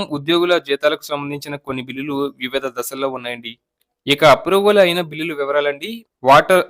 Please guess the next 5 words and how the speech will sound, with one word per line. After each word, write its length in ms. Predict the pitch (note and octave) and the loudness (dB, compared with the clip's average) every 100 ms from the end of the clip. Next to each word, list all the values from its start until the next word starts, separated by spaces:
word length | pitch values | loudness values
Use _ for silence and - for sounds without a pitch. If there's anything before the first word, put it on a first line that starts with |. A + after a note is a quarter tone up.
| C3+ | -2
రిసోర్స్ 500 | C#3+ C#3+ D#3 D3 C3 | -4 -2 -4 -6 -10
డిపార్ట్‌మెంట్ 540 | B2+ C#3 C3+ C#3+ C3 - | -6 -4 -4 -6 -12 -10
అనంతపురం, 500 | A#2 C3 C3+ C#3 E3+ G3+ | -8 -8 -8 -8 -8 -10
చింతలపూడి, 600 | - C3+ C3 C#3+ C#3+ D3 F#3 | -10 -10 -8 -12 -8 -6 -4
ఏలూరు, 360 | C3 C3 C#3 D#3 | -4 -4 -4 -6